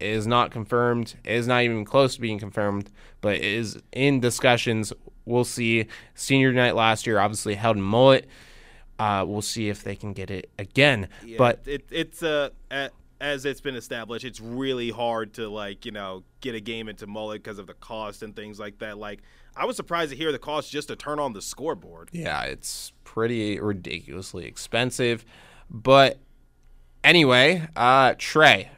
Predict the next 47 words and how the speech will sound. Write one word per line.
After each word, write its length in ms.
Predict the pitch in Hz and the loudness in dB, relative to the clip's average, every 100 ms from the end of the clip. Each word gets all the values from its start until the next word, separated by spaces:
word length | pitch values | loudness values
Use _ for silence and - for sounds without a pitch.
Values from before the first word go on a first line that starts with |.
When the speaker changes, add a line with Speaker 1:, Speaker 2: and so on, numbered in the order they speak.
| _ _ _ - _ | _ _ _ -20 _
Speaker 1:
what 340 | 113 117 135 | -2 2 2
do 100 | 139 | 0
you 140 | 143 143 | -6 -4
think 280 | 139 139 135 | -4 -2 0
of 280 | 135 123 | 0 0
the, 240 | 123 131 131 | -4 -2 2
uh, 500 | 127 127 123 120 117 123 - - _ - - - - - _ _ _ - | 4 4 6 4 2 -2 -18 -20 _ -20 -20 -20 -20 -20 _ _ _ -8
of 140 | 110 | -4
this, 240 | 120 117 | -4 -2
uh, 480 | 123 110 104 98 101 104 _ _ - - | 0 2 2 0 -2 -8 _ _ -20 -14
you 100 | 95 | -10
know, 220 | 92 120 _ _ _ - - | -10 -12 _ _ _ -20 -10
first, 480 | - 107 - - - | -4 -2 -4 -10 -6
uh, 140 | - 104 | -2 2
or 100 | 117 | 2
sorry, 220 | - 127 | 4 2
second 360 | 95 - - 151 | 2 0 0 -2
half 240 | 95 90 | -6 -6
of 140 | - 95 | -8 -12
the 80 | 92 | -8
season? 380 | 139 95 85 - _ _ _ - - - - - _ - | -8 -8 -10 -16 _ _ _ -20 -20 -20 -20 -20 _ -10
Speaker 2:
I 80 | 135 | -6
mean, 280 | 165 160 - | -6 -6 -6
I 100 | 143 | -6
think 220 | 175 180 | -6 -8
the 100 | 175 | -8
second 380 | - 151 143 151 | -8 -6 -6 -8
half 300 | 151 147 143 | -6 -6 -6
is 140 | 135 | -10
when 140 | 120 127 | -10 -8
we 80 | 123 | -10
start 300 | - 123 117 | -8 -8 -8
to 100 | 123 | -14
th-, 300 | - 123 - | -12 -14 -12
see 220 | 135 127 | -14 -12
things 300 | 131 117 - | -12 -12 -12
settle 380 | 131 123 113 107 | -8 -8 -8 -10
in 100 | 107 | -14
the 60 | |
standings. 520 | - 117 107 98 92 | -14 -12 -12 -14 -16
So 160 | - 113 | -12 -12
I 120 | 104 | -12
think 360 | - 123 117 - | -10 -12 -12 -10
that's 320 | 117 113 - | -8 -8 -8
where 360 | 120 110 107 107 | -6 -4 -6 -8
it's 260 | 117 110 120 | -14 -14 -10
like 300 | 110 107 | -8 -10